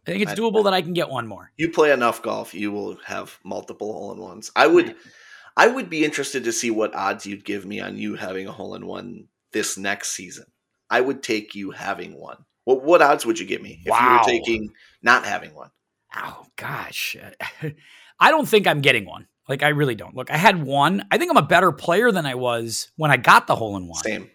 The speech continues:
Speaker 2: Yep.
Speaker 1: And I don't think I've been all that close. I mean, I've, I've hit a couple to within about three or four feet, but I don't believe, and I've dunked some from off the, I mean, from the fairway.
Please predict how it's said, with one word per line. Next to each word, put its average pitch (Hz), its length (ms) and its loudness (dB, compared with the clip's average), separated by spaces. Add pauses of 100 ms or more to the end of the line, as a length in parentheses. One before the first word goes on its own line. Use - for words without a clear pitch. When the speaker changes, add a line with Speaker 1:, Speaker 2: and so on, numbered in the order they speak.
(360)
Speaker 2:
Yep. 120 180 -14 (280)
Speaker 1:
And 151 360 0 (100)
I 180 180 6
don't 240 240 2
think - 680 -6 (480)
I've 165 240 2
been 160 160 4 (160)
all 170 280 6
that 147 280 0
close. - 680 -6 (380)
I 151 80 -4
mean, 165 160 -2
I've, 185 260 2
I've 185 140 2
hit 202 120 4
a 190 40 -2
couple 196 380 2
to 185 140 -4
within 160 220 2
about 147 280 -2
three 160 180 -4
or 160 60 0
four 151 260 -4
feet, 175 440 -6 (1080)
but 156 320 4 (100)
I 151 140 4
don't 220 220 4
believe, 160 680 0
and 196 100 4
I've 214 180 4
dunked 262 260 8
some 202 280 4
from 196 180 0
off 175 240 2
the, 147 120 -4
I 139 100 -6
mean, 160 160 -6
from 143 180 -4
the 117 80 -8
fairway. 170 600 0